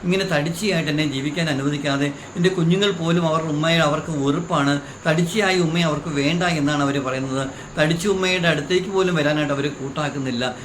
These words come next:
സുഹറയുടെ ഇളയ കുഞ്ഞ്, ഏറ്റവും ഇളയ, ആ, രണ്ട് വയസ്സ് മൂന്ന് വയസ്സ് പോലും പ്രായമായ കൊച്ചു പോലും ആ ഉമ്മേനെ തടിച്ചി, തടിച്ചി എന്നാണ് വിളിക്കുന്നത്. ആൾക്കാർക്ക്, നാട്ടിലുള്ള പ്രദേശത്തും ഗ്രാമപ്രദേശത്തുള്ള ആൾക്കാരൊക്കെ സുഹറയെ കാണുമ്പോഴത്തേനും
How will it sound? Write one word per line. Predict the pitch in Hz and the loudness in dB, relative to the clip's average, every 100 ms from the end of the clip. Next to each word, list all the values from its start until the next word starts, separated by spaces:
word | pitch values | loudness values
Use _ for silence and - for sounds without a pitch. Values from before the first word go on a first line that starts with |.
| - 156 | -8 -2
സുഹറയുടെ | 139 160 160 | 0 0 2
ഇളയ | 156 139 160 | 2 2 2
കുഞ്ഞ്, | 180 156 147 | 2 0 0
ഏറ്റവും | 143 143 202 190 156 | 0 0 0 2 0
ഇളയ, | 156 165 165 - - | 0 0 -2 -8 -6
ആ, | 143 143 143 143 143 156 | 2 4 2 0 -4 -4
രണ്ട് | 139 160 175 | 0 4 4
വയസ്സ് | 202 175 170 | 2 0 0
മൂന്ന് | 160 185 196 | -2 -2 0
വയസ്സ് | 170 165 | -2 -2
പോലും | 170 175 165 | -2 -2 0
പ്രായമായ | 147 160 165 151 156 | 0 2 2 0 0
കൊച്ചു | 147 143 220 | -2 -4 -4
പോലും | 165 147 156 | 0 0 0
ആ | 147 | -2
ഉമ്മേനെ | 156 143 151 165 165 | -2 -2 -2 -2 -2
തടിച്ചി, | 139 147 151 208 202 - - 170 | -2 -2 -4 -4 -4 -6 -4 0
തടിച്ചി | 156 180 233 | 2 2 2
എന്നാണ് | 190 151 160 147 | 0 0 0 2
വിളിക്കുന്നത്. | 139 120 127 123 117 - - 147 | 0 -2 -4 -4 -6 -8 -8 0
ആൾക്കാർക്ക്, | 170 185 208 208 226 | 0 2 -2 -2 -2
നാട്ടിലുള്ള | 180 175 190 185 180 | 0 -2 -2 -2 -2
പ്രദേശത്തും | 160 170 170 180 | -2 -2 -2 -2
ഗ്രാമപ്രദേശത്തുള്ള | 165 165 170 175 175 180 | 0 0 -2 -4 -4 -2
ആൾക്കാരൊക്കെ | 156 151 180 175 170 | -2 -2 -2 -4 -4
സുഹറയെ | 190 160 156 180 | -6 -4 -4 -2
കാണുമ്പോഴത്തേനും | 170 165 165 170 175 | -2 -2 -2 -2 -4